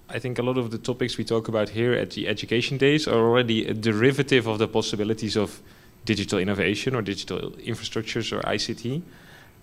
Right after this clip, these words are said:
Um, what if you are a little bit liberal in your, uh, uh, uh, uh, dreams and hopes and nightmares, perhaps, what do you, what, where do you see the impact of quantum reaching maybe the digital infrastructures, and then as a consequence,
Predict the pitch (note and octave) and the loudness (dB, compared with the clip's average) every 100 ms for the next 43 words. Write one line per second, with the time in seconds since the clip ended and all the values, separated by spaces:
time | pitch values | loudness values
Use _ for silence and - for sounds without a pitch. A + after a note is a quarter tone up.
0 | - A2 A2 A2+ A#2 - - - - - | -2 4 4 4 -2 -8 -20 -20 -20 -20
1 | - - - A2+ A#2+ B2+ C3 - - - | -20 -16 -10 0 4 4 2 -6 -10 -12
2 | - - - - A#2+ - A#2+ A#2 A#2 A2+ | -20 -20 -20 -4 -4 0 2 4 6 6
3 | A#2 A#2 B2+ A#2+ A2+ A2+ C3 A#2+ A#2 A#2 | 6 6 6 6 6 8 6 8 8 8
4 | A2+ G2+ G#2+ G#2+ G#2+ G#2+ G#2+ G2+ G#2 G2+ | 8 4 2 2 4 4 6 6 6 6
5 | G2 G2+ G2+ G2 F#2 A2 G2+ G#2 A2 G2+ | 6 4 4 2 2 4 4 4 0 -4
6 | F#2 - A#2+ A#2 A#2+ A#2+ B2 G#2+ A#2 - | -4 -2 0 2 2 2 0 2 2 0
7 | A#2 G#2 A2+ B2 A#2+ - A2+ A2+ A2+ - | -2 0 0 -2 -4 -4 0 0 0 -6
8 | - - - - B2+ B2+ B2+ B2 B2 A#2 | -14 -20 -10 0 2 4 4 6 4 4
9 | A2 B2 G2 B2 C3 B2 A#2 - B2+ A2 | 4 2 4 6 6 6 4 2 -2 -2
10 | - C#3 D#3+ D#3 C3+ - - - - C3 | -2 0 2 2 0 -2 -8 -8 -2 0
11 | C3 B2 A2+ A2 A2 - A2 A#2+ A#2 A#2+ | 0 2 2 0 -8 -8 -2 0 0 0
12 | A2 A2 G#2+ G#2+ G2 G2+ G#2+ G#2+ G2 G#2+ | 4 4 4 0 0 -2 -4 -4 -2 0
13 | C3 D3 C3 D3 C#3+ D3+ C3+ - A#2 A#2 | 0 -2 -2 0 2 2 0 0 2 4
14 | C3 C3+ A2 - - C#3+ D3+ - - G2 | 4 2 0 0 2 2 2 0 -2 -2
15 | G2 - | -4 -10